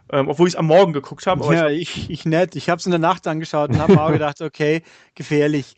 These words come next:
Speaker 2: Also vor allem, ich hab dann irgendwo nach der Hälfte mir gedacht, Moment, wa-, wie lang dauern jetzt die restlichen, weil ich das Rusev Reigns Match vergessen hab, dass das auch noch kommt. Und dann halt, oh,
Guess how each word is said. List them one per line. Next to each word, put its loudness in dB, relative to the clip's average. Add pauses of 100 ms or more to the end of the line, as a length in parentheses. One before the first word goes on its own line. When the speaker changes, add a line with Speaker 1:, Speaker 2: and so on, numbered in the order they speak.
(200)
Speaker 2:
Also -6
vor 2
allem, 2
ich -6
hab -2
dann -6
irgendwo -4
nach -6
der -8
Hälfte -4
mir -4
gedacht, -4
Moment, -8
wa-, -8
wie -8
lang -6
dauern -2
jetzt -6
die -8
restlichen, -4
weil 2
ich -6
das -8
Rusev -6
Reigns -4
Match -6
vergessen -8
hab, -10
dass -14
das -12
auch -4
noch -4
kommt. -4
Und -14
dann 2
halt, 0
oh, 0